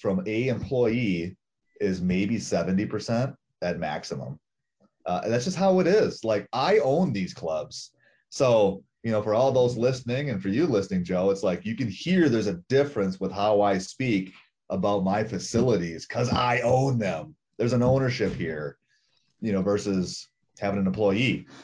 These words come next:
But at seventy percent, and if you can teach them these things we're talking about when it comes to just the connection and all that, it, it's hands down, you know, just don't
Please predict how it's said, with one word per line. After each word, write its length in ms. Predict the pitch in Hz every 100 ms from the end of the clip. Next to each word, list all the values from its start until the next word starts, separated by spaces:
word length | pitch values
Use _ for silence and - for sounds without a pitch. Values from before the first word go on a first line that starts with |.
| -
But 260 | 180 123 - - _ - - - - - - - - -
at 140 | 135
seventy 340 | 123 165 147 143
percent, 600 | 127 123 170 180 113 - 214 - -
and 420 | 127 120 113 107
if 100 | 107
you 140 | 123 123
can 140 | 104
teach 240 | 95 160 175
them 120 | 110
these 160 | 104
things 160 | 117 104
we're 80 | 101
talking 360 | 120 185 196
about 280 | 107 95 95
when 100 | 95
it 120 | 92
comes 260 | - 101 95
to 400 | - 101 95 170 - 302 311 - _ _ _ _
just 180 | 107 95
the 80 | 123
connection 760 | 113 104 127 - 95 85 85 _ _ -
and 140 | 95
all 160 | 98 98
that, 420 | 92 95 143 180 - - - - - -
it, 180 | 107 98
it's 140 | 120
hands 280 | 135 143 139
down, 440 | 120 151 107 78 76 -
you 140 | 90
know, 180 | 87 101
just 300 | 98 92 -
don't 400 | 110 131 143